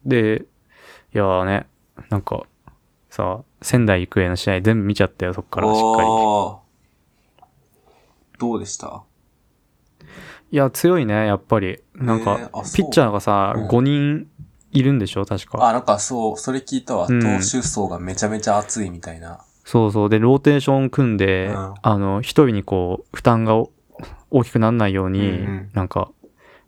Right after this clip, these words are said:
Speaker 1: うまくこう、使い分けてたみたいな。
Speaker 2: うん。
Speaker 1: そうですね。なんだろう、すごい今風っていうかさ。
Speaker 2: そうだね。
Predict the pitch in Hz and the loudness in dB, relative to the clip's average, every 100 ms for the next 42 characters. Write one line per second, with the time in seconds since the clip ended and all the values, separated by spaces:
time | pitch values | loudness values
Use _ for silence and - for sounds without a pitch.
0 | - 120 101 98 87 - 90 87 90 - | 0 2 2 0 -4 -2 -4 -2 -6 -10
1 | _ - _ _ - - 107 101 - - | _ -20 _ _ -2 2 2 2 -2 -6
2 | 90 90 92 92 - - 101 98 95 101 | -6 -4 -8 -8 -12 -12 -8 -8 -10 -12
3 | 104 - _ _ _ _ _ _ _ - | -18 -20 _ _ _ _ _ _ _ -8
4 | 98 90 90 101 95 - - - - 110 | -6 -6 -6 -6 -6 -10 -20 -20 -2 0
5 | 98 90 - 107 95 113 123 131 123 117 | 2 -2 0 0 2 4 4 4 0 2
6 | 120 107 90 87 107 _ _ _ _ _ | 0 0 -4 -6 -10 _ _ _ _ _
7 | _ _ _ _ - - 110 85 85 - | _ _ _ _ -14 -6 -6 -6 -12 -18